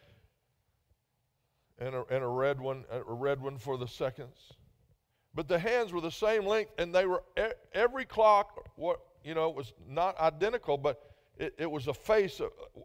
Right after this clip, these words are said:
I thought, a clock. And the hands were moving at different speeds. <clears throat> And everywhere I went, you know, when you get to heaven,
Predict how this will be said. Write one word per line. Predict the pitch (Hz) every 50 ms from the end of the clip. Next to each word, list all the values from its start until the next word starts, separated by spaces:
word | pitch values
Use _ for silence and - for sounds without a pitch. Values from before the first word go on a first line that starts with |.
| _ -
I | 131 165
thought, | 175 - - 139 139 147
a |
clock. | 147 - - 185 185 160 101 - - - - _ _ _ _ _ _ _ _ _ _ _ _ _ _ _ _
And | 131 160 165
the | 165 156
hands | 165 220 233 254 240 226 185 147
were | 175 180 170
moving | 165 175 185 226 254 220 214 202 208 202 196 _ -
at | 139 117 143 135
different | 165 202 202 - 226 175 156
speeds. | - - - - 262 277 294 240 160 113 98 76 73 _ _ - _ _ _ _ _ _ _ _ _ _ - _ _ _ _ _ - _ _ _ _ _ _ _ _ _ _ _ _ _ _ _ _ _ _ _ _ _ _ _ _
<clears throat> | - - - 214 190 139 123 107 - _ - _ _ _ _ _ _ _ _ _ _ _ _ _ _ _ -
And | 147 156
everywhere | 190 220 233 254 247 233 214 208 196
I | 180
went, | 180 185 196 180 143 120
you | 139 160
know, | 160 151
when | 151 147 143
you | 147 165
get | 175 233 226 -
to | 190 160
heaven, | 170 170 170 170 165 165